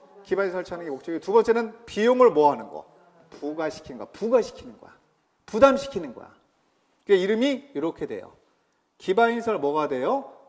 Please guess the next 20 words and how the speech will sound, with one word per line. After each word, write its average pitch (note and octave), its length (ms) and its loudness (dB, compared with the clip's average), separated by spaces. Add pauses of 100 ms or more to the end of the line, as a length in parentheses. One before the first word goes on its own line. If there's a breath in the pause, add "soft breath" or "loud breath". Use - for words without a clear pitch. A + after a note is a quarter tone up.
(220)
부담구역이 C#3+ 600 -8
되는 A2 260 -20
거야. - 120 -20
이해되시죠? F#3+ 760 -4 (460)
그럼 A#3+ 180 -8
이제 A3+ 100 -6
결론적으로 A#3 500 0
하나만 C#4+ 320 -6
하고 G#3 160 -6
마무리할게. C3 680 -10 (600 soft breath)
여러분, B3+ 380 2
개발 A#3+ 400 0
밀도 B3 440 -4
관리 G#3 360 0
구역 F3+ 320 -2
A라고 B3 420 2
하는 A#3 200 -4
지역이 A3 200 -6
동일 A3 300 -6
지역이야. C3+ 460 -4